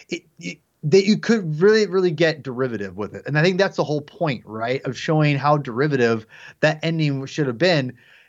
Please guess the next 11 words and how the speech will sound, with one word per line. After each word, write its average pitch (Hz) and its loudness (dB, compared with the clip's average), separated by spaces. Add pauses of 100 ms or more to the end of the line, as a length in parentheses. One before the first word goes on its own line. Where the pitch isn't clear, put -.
(120)
And 165 -2
that's 185 0
why 185 4
I 156 4
loved 156 0
it, - -8
because 143 -4 (240)
she - -16
calls 202 0
it 165 -2
out, 117 0